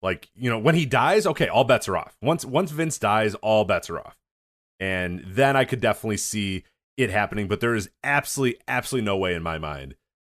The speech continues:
that right now, it, while Vince McMahon is, is running this company, that he's gonna let his life's work just get sold and packaged up to N B C or whatever. That, that's just,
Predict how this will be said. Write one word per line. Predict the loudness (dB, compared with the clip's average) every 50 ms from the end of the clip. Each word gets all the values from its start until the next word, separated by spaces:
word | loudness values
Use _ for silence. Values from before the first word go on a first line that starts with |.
| _ _ -4
that | -4 -4 0
right | 0 0 0 2
now, | 0 0 0 0
it, | 0 -2 -4 0
while | 2 2 2 2
Vince | 2 -2 -2 -2 -2 -4
McMahon | -2 0 0 0 0
is, | 0 -4 -4
is | -8 -10 -4
running | -2 -2 -2 -2 -2
this | -6 -6
company, | -6 -6 -4 -2 -4 -4
that | -4
he's | -4 -4 -4
gonna | -2 -2 0
let | 0 0
his | -2 -2 0
life's | 0 0 -2 -2 -4
work | -6 -4 -4 -4 -6
just | -10 -10 -10
get | -10 -8 -6
sold | -6 -2 0 0 0 0 -2
and | -6 -6
packaged | -6 -6 -6 -6 -8 -6 -6
up | -6 -6
to | -6 -8
N | -8 -8
B | -12 -12
C | -10 -10 -10 -10
or | -10
whatever. | -10 -12 -12 -14 -14 -6
That, | -4 -2 -2 -2 _
that's | -2 -2 -2 -2
just, | -6 -6 -6 -8